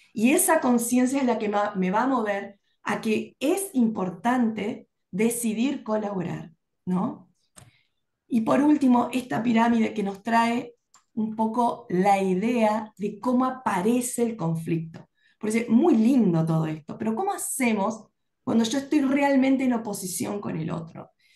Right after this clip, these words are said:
Donde la visión del otro es totalmente distinta a la mía. Bueno, hay que aprender a desarmar las narrativas, me parece a mí, es una muy buena opción. Y entender que lo primero que manifestamos en situaciones de incidencia, de conflicto,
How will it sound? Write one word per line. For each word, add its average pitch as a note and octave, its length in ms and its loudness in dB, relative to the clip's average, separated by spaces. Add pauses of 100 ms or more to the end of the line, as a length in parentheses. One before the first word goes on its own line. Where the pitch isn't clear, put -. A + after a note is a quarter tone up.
(160)
Donde A3 220 4
la A3 120 4
visión B3+ 500 2
del C4 160 4
otro C4 540 -2
es A3 120 -16
totalmente C#4 680 0
distinta A3 520 0
a G3 40 -2
la F#3 100 -2
mía. D#3 380 -6 (680)
Bueno, A3+ 440 2
hay F4 140 2
que G4+ 120 -2
aprender B3 760 2 (580)
a G#3 180 0
desarmar A3 840 2
las A#3+ 160 0
narrativas, G3 640 -4
me E3+ 140 -4
parece F3 380 -8
a E3 40 0
mí, G3+ 300 0
es F3 80 -4
una F3 200 -4
muy F#3+ 220 -4
buena F3+ 480 -4 (200)
opción. F#3 760 -6 (1600)
Y C#4+ 200 2
entender D4 460 2
que E4 120 2
lo D4 100 4
primero D4+ 340 4
que D#4+ 120 2
manifestamos A3 840 2
en F#3 100 0
situaciones A3 500 0
de G#3+ 80 -2
incidencia, G3+ 680 0
de F3 100 -4
conflicto, E3 840 -6